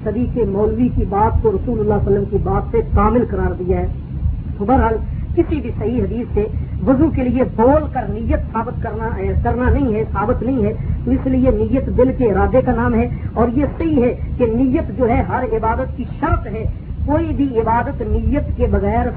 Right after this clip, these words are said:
صحیح نہیں ہوتی، اس لیے نیت کرنا پہلے ضروری ہے۔ اللہ قرآن مجید میں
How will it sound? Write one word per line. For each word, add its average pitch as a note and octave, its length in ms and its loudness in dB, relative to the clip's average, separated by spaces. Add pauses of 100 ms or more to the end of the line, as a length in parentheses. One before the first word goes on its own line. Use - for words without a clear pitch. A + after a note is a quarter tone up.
صحیح G#3+ 420 2 (360)
نہیں C#4+ 300 8
ہوتی، A#3+ 340 2 (320)
اس C#4 220 0
لیے B3 300 2 (300)
نیت B3+ 540 4
کرنا B3+ 320 2
پہلے A#3+ 260 4
ضروری B3+ 480 4
ہے۔ B3+ 60 2 (220)
اللہ A3 200 2 (120)
قرآن A#3+ 300 0
مجید C4 220 -2
میں B3 160 0